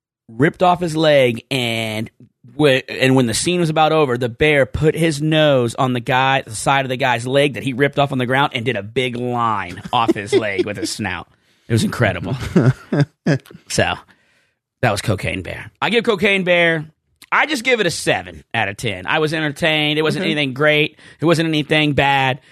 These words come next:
Speaker 1: It was a great ninety minutes of a really fun action slash, I, I wouldn't say horror, but it was a, a comedy maybe. It was a good, it was a good time. I liked it.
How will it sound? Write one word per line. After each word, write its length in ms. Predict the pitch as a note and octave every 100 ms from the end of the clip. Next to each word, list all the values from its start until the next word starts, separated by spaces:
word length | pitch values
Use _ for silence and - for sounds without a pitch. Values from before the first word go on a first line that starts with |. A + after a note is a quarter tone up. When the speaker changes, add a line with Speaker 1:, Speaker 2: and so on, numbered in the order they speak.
| _ -
Speaker 1:
It 100 | D3
was 120 | A2+
a 60 | G#2+ _
great 340 | G#3 A3+ G#3+ F#3+
ninety 380 | F#3+ F#3 F3+
minutes 380 | F3 E3 D#3+ D#3 C3
of 240 | B2+ A#2
a 140 | A2+
really 360 | A#2 D3+ D#3 D3+
fun 680 | C3+ - D3 C3+ C3 B2+ B2 _ _ _ _ _ _ _ _ _ _ _ _ _
action 480 | C#3 C#3 - D3 C3+
slash, 800 | C3 - D#3 D#3 D3 C#3+ - - _ _ _ _
I, 80 | D3+
I 180 | D#3 C3+
wouldn't 200 | C3+ A2
say 140 | A#2
horror, 480 | F2+ - A#2 F#2 F#2 -
but 200 | B2 -
it 60 | C#3
was 140 | A#2+
a, 40 |
a 180 | A2 -
comedy 460 | - A#3 G#3+ C#3 A2+
maybe. 240 | A2 G2
It 60 | E3
was 100 | C3+
a 40 |
good, 300 | B2 C3+ B2 -
it 80 | D#3+
was 100 | C#3+
a 40 |
good 180 | C3+ -
time. 260 | G#2+ F#2 -
I 80 |
liked 280 | G#2+ F#2+ F#2+
it. 140 | G2+